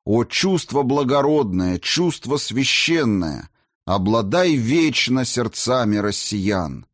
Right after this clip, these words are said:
Помнишь, как мы вместе читали Шиллерову трагедию "Разбойники"?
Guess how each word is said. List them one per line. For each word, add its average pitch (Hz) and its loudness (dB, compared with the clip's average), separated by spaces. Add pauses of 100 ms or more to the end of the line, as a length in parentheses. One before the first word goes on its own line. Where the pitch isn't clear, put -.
(220)
Помнишь, 139 2
как 123 0
мы 120 2
вместе 123 0
читали 135 2
Шиллерову 123 2
трагедию 117 0
"Разбойники"? 110 -2